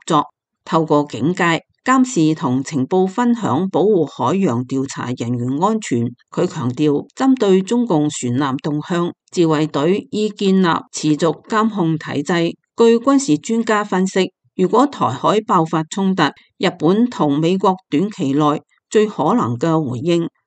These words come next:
係快速軍事介入加分工封鎖，亦就係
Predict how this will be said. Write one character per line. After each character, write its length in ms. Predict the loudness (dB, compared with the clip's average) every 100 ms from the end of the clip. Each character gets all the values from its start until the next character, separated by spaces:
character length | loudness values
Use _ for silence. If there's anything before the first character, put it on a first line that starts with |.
| _ -2
係 260 | 0 0
快 220 | 0 0 0
速 200 | 0 -4
軍 260 | 2 0
事 240 | 2 0 2
介 340 | 0 0 0
入 60 | -2 -8
加 260 | -4 -2 -2
分 280 | -2 -6 -4
工 200 | -6 -6
封 200 | -4 -2
鎖， 380 | -2 0 0 -2 -8 _ _
亦 120 | -2
就 160 | 0 -4
係 340 | 0 0 0